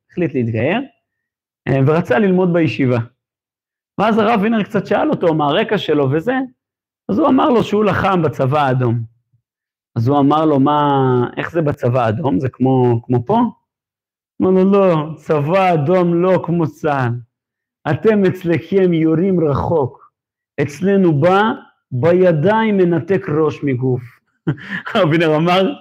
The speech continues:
"קיבלתי אותו." <laughs> הוא אמר, "אי אפשר לא לקבל אדם כזה, זה מסוכן." הוא אומר, כאילו, זה... אז, אז אתה בא ואומר, "בוא נלמד מלחמה מ-, מאנשים כאלה." איזה עוצמות, איזה גבורה,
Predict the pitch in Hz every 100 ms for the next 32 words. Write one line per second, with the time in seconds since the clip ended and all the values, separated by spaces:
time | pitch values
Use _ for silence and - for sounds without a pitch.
0 | _ - 151 156 151 151 135 180 - -
1 | - - - 220 - - 190 - - 262
2 | - 196 190 202 185 185 180 180 185 170
3 | 208 226 220 196 185 185 175 180 147 160
4 | 143 135 - - _ _ - 233 262 370
5 | 294 427 - - _ _ _ _ - 143
6 | 147 - - - - _ _ - - 175
7 | 160 175 180 143 170 220 269 349 247 196
8 | 320 349 277 208 190 220 277 - 233 170
9 | 180 190 180 202 247 381 440 - 855 494
10 | 339 196 - _ _ _ _ - 269 202
11 | 269 220 - 294 285 240 185 - 254 247
12 | 180 196 165 208 214 247 220 185